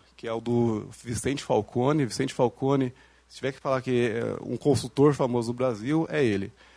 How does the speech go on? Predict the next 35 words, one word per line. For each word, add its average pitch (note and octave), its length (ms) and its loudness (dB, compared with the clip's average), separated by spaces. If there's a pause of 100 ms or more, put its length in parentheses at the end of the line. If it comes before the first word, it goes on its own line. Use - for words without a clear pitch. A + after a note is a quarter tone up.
(200)
Ele A2 140 -4
tem B2 560 -2
a A2 40 -12 (380)
maior A#2 220 2
empresa B2 460 2
de A2 120 -4
consultoria A2+ 680 -2
da A2+ 100 -2
América A2+ 320 -2
Latina, A2+ 540 -4 (500)
é G#2 220 -8
uma, G#2 120 -2
é G2+ 60 -4 (240)
uma A2 180 -10
empresa, G#2+ 520 0 (520)
é, G#2+ 400 0
ele A2+ 120 6
é C3+ 40 8
engenheiro, A#2+ 640 4
ele G#2+ 140 2 (340)
ganhou A#2 320 0
muita D#3 260 2
escala, A#2 560 0 (160)
é, G#2 240 0
na G#2 160 0
época A2+ 400 2 (360)
da A#2 100 0
abertura A2+ 540 2
pro, A#2+ 180 -4
do A2 80 -4
mercado G#2+ 400 -2
brasileiro G#2 300 0
pro A2+ 100 -6
mercado G#2 340 -4
internacional A#2+ 680 -4